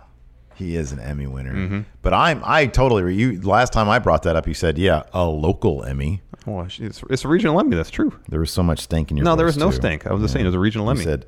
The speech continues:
Speaker 2: It's still
Speaker 1: "A
Speaker 2: a high honor.
Speaker 1: regional Emmy."
Speaker 2: I was really proud of him.
Speaker 1: He's only Emmy winner regionally.
Speaker 2: I'm extremely proud
Speaker 1: If you
Speaker 2: of him.
Speaker 1: go out to Kansas, he's, he's, that Emmy is not worth anything.
Speaker 2: That's not true.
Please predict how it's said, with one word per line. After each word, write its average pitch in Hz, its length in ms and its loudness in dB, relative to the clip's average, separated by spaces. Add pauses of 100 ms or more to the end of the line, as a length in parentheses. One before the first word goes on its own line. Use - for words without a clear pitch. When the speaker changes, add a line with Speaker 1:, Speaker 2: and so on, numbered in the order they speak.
Speaker 2:
It's 123 120 -4
still 170 260 4
Speaker 1:
"A 131 40 6
Speaker 2:
a 113 40 4
high 127 220 4
honor. 123 240 2
Speaker 1:
regional 85 480 -2
Emmy." 82 420 -2
Speaker 2:
I 131 140 4
was 110 120 2
really 123 220 2
proud 135 300 2
of 98 40 -8
him. 80 80 -6
Speaker 1:
He's 92 220 -2
only 110 400 2
Emmy 101 260 0
winner 85 440 2
regionally. 71 720 -2 (140)
Speaker 2:
I'm 98 120 -4
extremely 104 400 -2
proud 85 220 2
Speaker 1:
If 82 60 0
you 80 40 2
Speaker 2:
of 80 60 2
him. 98 40 4
Speaker 1:
go 98 40 4
out 92 80 2
to - 80 -6
Kansas, 95 480 -2
he's, 82 240 -8
he's, 78 220 -6
that 80 220 -4
Emmy 87 240 -6
is 71 160 -6
not 78 400 -6
worth 78 220 -10
anything. 71 460 -10
Speaker 2:
That's - 160 -6
not 107 140 -2
true. 85 260 -6